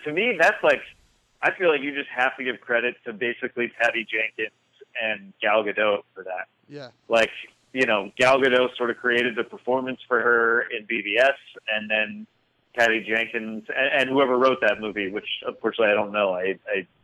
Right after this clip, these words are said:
Speaker 1: don't have that in front of me.
Speaker 2: Yeah, yeah.
Speaker 1: Uh, kind of, you know, were able to,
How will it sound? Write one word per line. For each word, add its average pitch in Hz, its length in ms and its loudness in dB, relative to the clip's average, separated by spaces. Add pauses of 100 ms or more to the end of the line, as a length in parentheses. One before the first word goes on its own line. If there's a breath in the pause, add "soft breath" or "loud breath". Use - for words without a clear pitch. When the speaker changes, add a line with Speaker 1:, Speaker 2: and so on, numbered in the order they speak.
(180)
Speaker 1:
don't 107 160 -2
have 104 100 -2
that 104 160 0
in 101 60 -18
front 101 260 0
of 95 60 -6
me. 92 80 -4
Speaker 2:
Yeah, 95 100 -6
yeah. 123 80 -8
Speaker 1:
Uh, 101 400 6 (680)
kind 123 200 4
of, 110 200 -2
you 123 120 -2
know, 107 140 0
were 113 180 2
able 113 240 2
to, 107 160 0